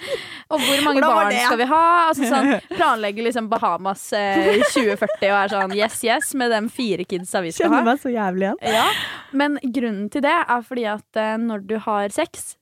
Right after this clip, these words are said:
Speaker 1: hvis
Speaker 2: Mm.
Speaker 1: du ligger med en person første gang eller whatever,
Speaker 2: Mm.
Speaker 1: så tror jo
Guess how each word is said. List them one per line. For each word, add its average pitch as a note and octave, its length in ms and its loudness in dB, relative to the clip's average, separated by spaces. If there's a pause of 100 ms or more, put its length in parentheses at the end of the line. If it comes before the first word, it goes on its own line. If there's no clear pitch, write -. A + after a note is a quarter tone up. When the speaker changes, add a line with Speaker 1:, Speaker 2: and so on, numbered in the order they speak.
Speaker 1:
hvis A3 160 0
Speaker 2:
Mm. G3+ 40 -2
Speaker 1:
du A#3+ 120 0
ligger G3 260 -6
med F#3 220 -6
en F#3+ 60 -10
person F#3+ 580 -8
første - 240 -12
gang F#3 160 -8
eller F3+ 180 -6
whatever, F#3+ 380 -4 (160)
Speaker 2:
Mm. F#3+ 240 -2
Speaker 1:
så C4 100 -6
tror G#3+ 220 -6
jo G#3 60 -4